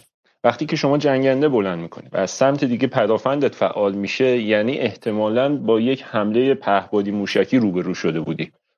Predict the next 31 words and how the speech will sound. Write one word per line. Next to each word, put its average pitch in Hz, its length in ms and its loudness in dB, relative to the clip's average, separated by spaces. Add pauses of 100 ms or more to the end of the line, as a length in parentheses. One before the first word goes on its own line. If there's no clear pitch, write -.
(120)
حتی 117 140 2
به 143 80 6
نظر 139 260 2
من 147 140 0
اصابتی 131 440 0
صورت 131 360 0
نگرفته، 113 540 -2 (320)
ولی 175 200 4 (200)
اصل 175 400 0
این 165 180 2
پیام 135 360 0
به 127 100 2
نظر 117 380 2
من 123 60 0
مهمه. 90 500 -2 (760)
اصل 151 420 2
این 151 180 2
پیام 123 500 2
که 104 400 -4 (520)
انصارالله 110 680 2
یمن، 120 400 0
که 127 120 -4
به 113 180 2
نظر 120 380 0
من 135 180 0
توان 110 380 -4
موشکیش 120 600 -2
حداقل 104 340 2
در 104 180 2
رده 101 300 0
میانبرد 107 520 -2